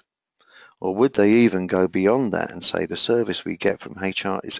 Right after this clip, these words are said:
absolutely unbelievable? Again, this is something you might be able to wanna do, or you might want to do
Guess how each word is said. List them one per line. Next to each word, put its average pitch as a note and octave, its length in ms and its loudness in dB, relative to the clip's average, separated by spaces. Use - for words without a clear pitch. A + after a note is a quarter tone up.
absolutely G2+ 800 -4
unbelievable? F#2+ 1200 -2
Again, C3 440 2
this A#2+ 160 0
is - 80 0
something A#2 300 0
you A#2+ 100 2
might A#2 160 0
be - 80 0
able A#2 140 4
to A2+ 60 2
wanna A2+ 180 0
do, A#2 360 2
or G#2+ 140 0
you G#2 80 -2
might A2 240 -4
want B2 280 -4
to G#2 100 -8
do F#2 260 -4